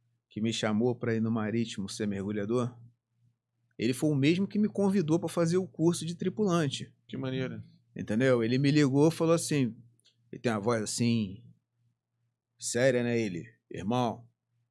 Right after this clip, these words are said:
Speaker 1: eu fiz a minha inscrição, eu tô precisando de um canga."
Speaker 2: <laughs>
Speaker 1: "E aí?" Eu falei, "É sério, irmão?" Ele,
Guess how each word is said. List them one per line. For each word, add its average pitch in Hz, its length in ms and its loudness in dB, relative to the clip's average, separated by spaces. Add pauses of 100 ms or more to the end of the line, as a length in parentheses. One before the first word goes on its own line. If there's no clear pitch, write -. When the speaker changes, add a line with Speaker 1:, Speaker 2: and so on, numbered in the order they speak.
(280)
Speaker 1:
eu 92 200 -6
fiz 110 320 -6
a 123 160 -2
minha 123 100 -4
inscrição, 120 640 -2
eu 95 80 -10
tô - 140 -10
precisando 117 480 -2
de 127 80 2
um 135 80 4
canga." 107 500 -2 (320)
Speaker 2:
<laughs> 135 720 -4
Speaker 1:
"E 127 140 6
aí?" 135 360 8 (280)
Eu - 100 -16
falei, 117 260 -2
"É 113 40 -2
sério, 123 480 -2
irmão?" 98 280 -6
Ele, - 280 -12